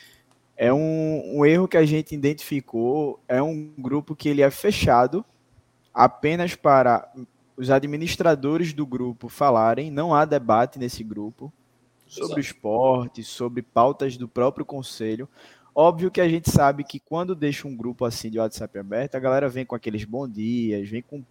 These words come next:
Speaker 1: coisas, né, que a gente já tá
Speaker 2: Uhum.
Speaker 1: acostumado dos grupos de WhatsApp da vida.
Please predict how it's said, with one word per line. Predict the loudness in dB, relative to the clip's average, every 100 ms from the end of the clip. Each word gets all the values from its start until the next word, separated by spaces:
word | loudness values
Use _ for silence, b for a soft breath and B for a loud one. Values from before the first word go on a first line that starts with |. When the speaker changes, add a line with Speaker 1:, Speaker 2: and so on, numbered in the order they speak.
| _
Speaker 1:
coisas, | -2 0 0 -2 -6 -18 -20 _ _ _
né, | -2 -2
que | 0
a | 0
gente | 0 4
já | 4 6
tá | 6
Speaker 2:
Uhum. | 4
Speaker 1:
acostumado | 4 -4 -4 4 6 6 4
dos | -10 -8
grupos | -8 -6 2
de |
WhatsApp | 2 4 0 0 -2
da | -4
vida. | -4 -8 -10